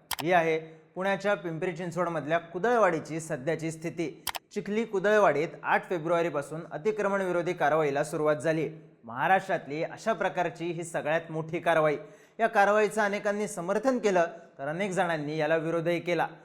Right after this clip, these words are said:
विरोध करणारे स्थानिक नागरिक असल्याची चर्चा झाली, कारण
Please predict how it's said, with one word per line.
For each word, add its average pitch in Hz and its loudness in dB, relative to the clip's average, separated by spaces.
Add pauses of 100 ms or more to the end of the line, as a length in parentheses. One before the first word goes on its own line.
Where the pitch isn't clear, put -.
(240)
विरोध 214 4
करणारे 208 2
स्थानिक 170 -8
नागरिक 185 -2
असल्याची 170 -2
चर्चा 170 0
झाली, 170 2
कारण 202 2